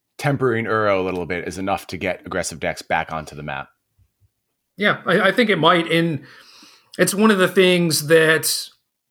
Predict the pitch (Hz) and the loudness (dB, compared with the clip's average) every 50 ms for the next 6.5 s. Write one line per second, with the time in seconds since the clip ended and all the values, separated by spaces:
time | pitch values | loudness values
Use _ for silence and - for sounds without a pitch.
0 | _ _ _ - - 143 160 170 165 165 160 160 151 143 143 156 170 156 160 156 | _ _ _ -16 -6 0 2 4 4 4 4 2 0 -2 0 0 2 2 2 2
1 | 156 160 147 156 151 143 - 160 139 151 151 151 156 - 147 151 151 151 147 143 | 2 2 4 2 2 2 0 -4 -2 -2 -2 -2 -2 -4 -4 -4 -2 -2 -4 -4
2 | 127 120 147 143 139 - - 143 - - - 151 143 151 - - - 139 135 131 | -4 -2 -2 -2 -2 0 -2 -2 -2 -2 0 0 0 0 0 -4 -4 -2 -2 -2
3 | 120 139 185 190 - - - - _ - 139 143 147 143 139 139 135 135 135 131 | -2 -2 -2 -2 -2 -4 -6 -10 _ -8 -2 0 2 2 4 4 4 2 2 -2
4 | 131 - _ _ _ _ _ - 165 160 135 160 170 160 151 156 151 147 160 160 | -6 -10 _ _ _ _ _ -2 -2 0 0 2 2 2 2 2 2 2 2 2
5 | 151 139 - 175 170 156 170 175 151 139 127 123 127 127 - 131 139 139 147 147 | 2 0 0 0 2 4 4 4 4 4 2 0 -2 -2 0 2 2 2 2 0
6 | - 165 147 143 143 143 135 135 - _ | -2 -2 0 2 0 0 0 -4 -10 _